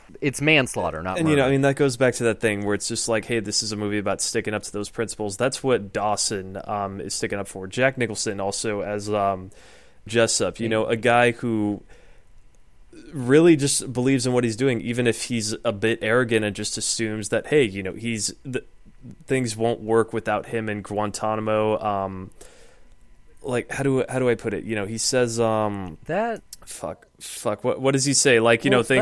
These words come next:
Speaker 1: that's not
Speaker 2: like
Speaker 1: really his argument. His argument is that all you little fuckers out in the real world who get to do whatever you want and talk about this and talk about that.
Speaker 2: Yeah, and you criticize us, but yet you don't know what we're doing.
Speaker 1: Mm-hmm. Well, not even just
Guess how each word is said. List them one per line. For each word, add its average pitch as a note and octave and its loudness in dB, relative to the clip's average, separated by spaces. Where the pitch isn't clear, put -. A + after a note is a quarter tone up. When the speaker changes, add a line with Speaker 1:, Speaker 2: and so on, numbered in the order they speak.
Speaker 1:
that's - 0
not B3 2
Speaker 2:
like A#3 2
Speaker 1:
really G#3+ 0
his F3 -2
argument. C#3+ -2
His A2+ -4
argument D#3+ -2
is A#2 -6
that C3 0
all D3+ 4
you F3+ -4
little D#3+ 0
fuckers C#3+ -2
out C3 4
in C3 0
the A#2 -2
real A#2+ -2
world A2+ 0
who B2 -10
get A2+ -4
to A2+ -8
do A2 -6
whatever A2+ -4
you G#2 -4
want G#2 0
and F2+ -10
talk F#2 -2
about E2+ -8
this A2 -4
and G2+ -10
talk F#2 -4
about E2+ -10
that. G#2 0
Speaker 2:
Yeah, B2 8
and B2 0
you A#2 2
criticize C3+ 4
us, B2+ 6
but B2+ 0
yet A#2+ 2
you A#2 -2
don't A2+ 4
know A2+ 2
what G#2 0
we're A2+ 0
doing. G2+ 0
Speaker 1:
Mm-hmm. - -12
Well, C3 2
not F3 2
even E3+ 0
just D3 -2